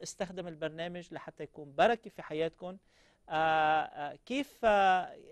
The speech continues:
كان ال-، الرب عمالي بيستخدم الحلقات والمواضيع، آه، لتقربك من المسيح أكثر، لكي تدخل في علاقة مع المسيح، تنتقل من الموت إلى الحياة.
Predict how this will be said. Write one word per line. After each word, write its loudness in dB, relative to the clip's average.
كان 2
ال-، -8
الرب 2
عمالي -4
بيستخدم -8
الحلقات -4
والمواضيع، -4
آه، -8
لتقربك -2
من -8
المسيح -12
أكثر، -12
لكي -6
تدخل -2
في -6
علاقة 2
مع -6
المسيح، -12
تنتقل -2
من -12
الموت -10
إلى -10
الحياة. -2